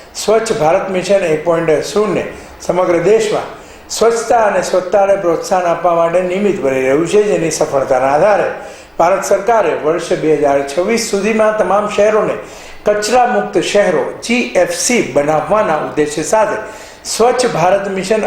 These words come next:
અર્બન બે પોઇન્ટ શૂન્ય લોન્ચ કરવામાં આવ્યું છે. ગુજરાત રાજ્ય સ્વચ્છતાના બાબતે હંમેશા અગ્રેસર રહ્યું છે અને સ્વચ્છતા એ સરકારની પ્રાથમિકતા રહી છે. સ્વચ્છતાની આ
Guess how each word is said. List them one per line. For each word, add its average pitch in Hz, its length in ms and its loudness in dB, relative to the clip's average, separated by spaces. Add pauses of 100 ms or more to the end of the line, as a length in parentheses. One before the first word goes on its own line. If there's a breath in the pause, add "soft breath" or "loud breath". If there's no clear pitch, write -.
અર્બન 156 340 0
બે 208 160 2
પોઇન્ટ 208 440 0
શૂન્ય 175 360 2
લોન્ચ 190 440 0
કરવામાં 143 420 2
આવ્યું 123 320 -4
છે. 120 140 -4 (500 loud breath)
ગુજરાત 175 360 2
રાજ્ય 180 480 2 (340 loud breath)
સ્વચ્છતાના 226 720 0
બાબતે 208 380 0
હંમેશા 214 480 0 (140)
અગ્રેસર 226 580 2
રહ્યું 196 320 0
છે 226 120 2
અને 208 260 2 (500 loud breath)
સ્વચ્છતા - 580 0 (140)
એ 156 60 0
સરકારની 196 680 0 (200)
પ્રાથમિકતા 240 760 0 (100)
રહી 135 300 -4
છે. - 220 0 (640 loud breath)
સ્વચ્છતાની 156 640 2
આ 175 120 2